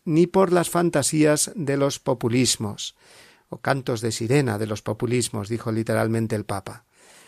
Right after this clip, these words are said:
No sigamos a los falsos mesías que en nombre de ganancias fáciles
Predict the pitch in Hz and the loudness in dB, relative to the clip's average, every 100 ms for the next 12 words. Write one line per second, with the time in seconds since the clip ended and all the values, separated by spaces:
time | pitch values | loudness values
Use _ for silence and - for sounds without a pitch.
0 | - _ _ _ - 120 - 120 135 143 | -20 _ _ _ -8 -4 -2 0 0 0
1 | 135 120 110 - 170 170 156 143 165 170 | 0 0 0 2 2 2 -4 -4 4 4
2 | 180 143 120 139 196 180 151 131 120 147 | 4 2 2 4 4 6 6 4 4 4
3 | 175 160 139 - 165 156 156 180 | 4 2 0 2 2 2 -2 -2